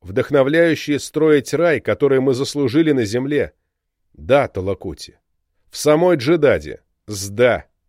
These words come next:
и еще одним «да». Изгнав пророка как проклятого демона,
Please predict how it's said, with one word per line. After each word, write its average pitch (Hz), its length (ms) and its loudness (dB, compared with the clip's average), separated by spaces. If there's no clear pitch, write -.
и 127 80 -4
еще 135 520 0
одним 92 560 -4
«да». 87 480 -4
Изгнав 110 420 -2
пророка 127 460 2
как - 380 -2
проклятого 107 600 -4
демона, 104 460 -4